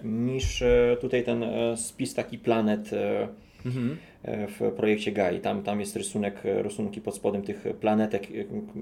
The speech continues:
Speaker 1: które symbolizują ilość, e, potrzebnych, e, terraformowań, żeby, żeby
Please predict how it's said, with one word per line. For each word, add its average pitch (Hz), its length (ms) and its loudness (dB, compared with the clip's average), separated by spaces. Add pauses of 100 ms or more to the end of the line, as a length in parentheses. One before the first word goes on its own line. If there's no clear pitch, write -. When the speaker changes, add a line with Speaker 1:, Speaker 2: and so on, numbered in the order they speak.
(200)
Speaker 1:
które 104 160 0
symbolizują 104 720 2 (420)
ilość, 104 440 0
e, 101 160 0 (480)
potrzebnych, 101 640 -2
e, 101 140 -2
terraformowań, 107 880 4
żeby, 101 220 -4
żeby 104 200 -4